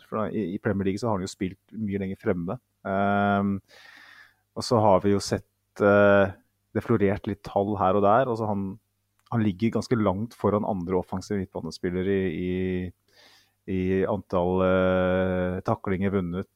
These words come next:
antall, eh, ballgjenvinninger og sånt. Han er åpenbart enda en offensiv spiller som har, eh, litt av det Arteta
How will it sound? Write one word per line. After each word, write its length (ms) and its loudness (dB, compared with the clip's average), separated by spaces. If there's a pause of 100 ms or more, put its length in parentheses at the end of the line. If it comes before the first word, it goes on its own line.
antall, 560 0
eh, 240 0
ballgjenvinninger 680 0
og 80 -4
sånt. 180 -6
Han 140 0
er 100 0
åpenbart 560 -4 (480)
enda 480 6
en 140 2
offensiv 400 -4
spiller 320 -2
som 160 -4
har, 560 0 (500)
eh, 920 0
litt 320 -4
av 120 4
det 180 6 (1120)
Arteta 560 2